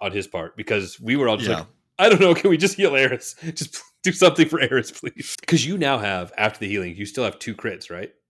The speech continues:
Speaker 2: I still have two unhealed critical injuries on Eris, yeah. Uh, one of them's very old. She's been walking around with one from a couple battles back that just it was just a minor one, so it hasn't been a priority 'cause it, it doesn't have a lasting effect.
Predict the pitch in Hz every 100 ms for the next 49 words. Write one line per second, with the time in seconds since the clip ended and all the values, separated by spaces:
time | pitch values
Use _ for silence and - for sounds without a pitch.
0 | _ _ - 107 - 120 98 - 117 110
1 | 107 107 - 113 107 104 104 95 90 -
2 | 92 90 90 87 82 78 80 - - -
3 | - 78 78 71 78 - 65 - - 82
4 | 98 190 226 120 110 123 104 127 104 87
5 | 117 120 107 110 110 98 113 110 98 95
6 | 87 85 87 - 87 - 90 90 95 87
7 | 87 - 104 90 82 - _ - 92 87
8 | 87 101 101 - - _ _ _ 139 123
9 | 110 104 101 95 101 113 92 87 85 82
10 | 85 - 92 - 98 87 90 82 - 90
11 | 92 101 85 87 90 95 98 90 90 87
12 | 85 82 92 98 - 90 78 78 - 80
13 | 73 - -